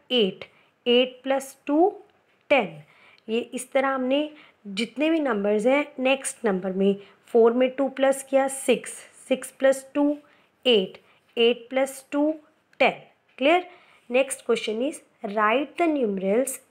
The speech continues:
counting by three। अब थ्री की स्किप काउंटिंग करनी है, नाइन है, नाइन में कितने हम प्लस करेंगे, नाइन प्लस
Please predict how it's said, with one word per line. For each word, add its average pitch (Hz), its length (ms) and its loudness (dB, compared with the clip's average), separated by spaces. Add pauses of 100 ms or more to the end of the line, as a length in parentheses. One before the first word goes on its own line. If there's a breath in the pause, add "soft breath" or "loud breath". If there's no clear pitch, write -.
counting 226 600 -2
by 180 320 -4 (200)
three। 226 240 0 (400 loud breath)
अब 285 220 -4
थ्री 311 200 -4 (140)
की 294 100 -2
स्किप 220 360 -8
काउंटिंग 190 420 -6
करनी 180 320 -8
है, 185 120 -6 (360 loud breath)
नाइन 226 460 0
है, 240 360 -2 (320 loud breath)
नाइन 220 240 0
में 254 140 -2
कितने 262 280 -4
हम 269 180 0
प्लस 269 240 -2
करेंगे, 262 500 0 (380 loud breath)
नाइन 226 360 -2 (120)
प्लस 277 280 -2